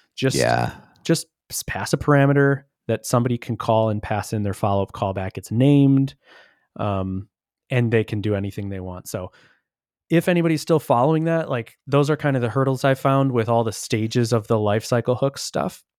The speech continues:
Speaker 2: Yeah.
Speaker 1: And where I've kinda come to is, like, "This works for me," you know?
Speaker 2: I like that as a pattern. I mean, I can imagine maybe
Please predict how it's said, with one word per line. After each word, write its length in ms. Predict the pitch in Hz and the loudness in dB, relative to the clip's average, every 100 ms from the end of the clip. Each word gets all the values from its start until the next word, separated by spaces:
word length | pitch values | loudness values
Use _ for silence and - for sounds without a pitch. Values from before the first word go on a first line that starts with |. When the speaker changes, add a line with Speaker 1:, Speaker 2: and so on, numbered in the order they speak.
| _ _ _ - | _ _ _ -4
Speaker 2:
Yeah. 160 | 82 | 2
Speaker 1:
And 100 | 135 | 4
where 140 | 120 120 | 4 4
I've 140 | 117 | 2
kinda 200 | - 110 | 0 -2
come 220 | - 110 110 | -2 -4 -2
to 140 | 110 | -4
is, 160 | 104 104 | -4 -6
like, 340 | 95 95 - _ _ _ _ _ - | -8 -8 -16 _ _ _ _ _ -2
"This 320 | 117 135 - | 0 2 0
works 420 | 113 120 113 - | 2 2 2 -6
for 180 | - 110 | -6 -6
me," 300 | 104 90 - _ _ | -6 -8 -18 _ _
you 80 | - | -8
know? 220 | 101 92 - - _ _ _ _ _ _ _ - | -6 -6 -12 -20 _ _ _ _ _ _ _ 0
Speaker 2:
I 80 | 160 | 2
like 260 | 180 247 | 4 2
that 300 | 147 107 92 | 4 4 2
as 160 | 92 107 | 0 -4
a 60 | 101 | -2
pattern. 480 | 113 110 92 90 92 | -2 0 -2 -4 -4
I 80 | 120 | 0
mean, 260 | 131 117 - - _ _ - | 0 -2 -6 -14 _ _ -6
I 80 | 117 | -2
can 160 | 143 | 2
imagine 1000 | 135 120 110 107 113 123 120 113 110 110 - | 2 2 2 2 4 4 6 4 2 -2 -8
maybe 760 | - 98 92 95 101 98 98 | -2 2 2 2 0 0 -2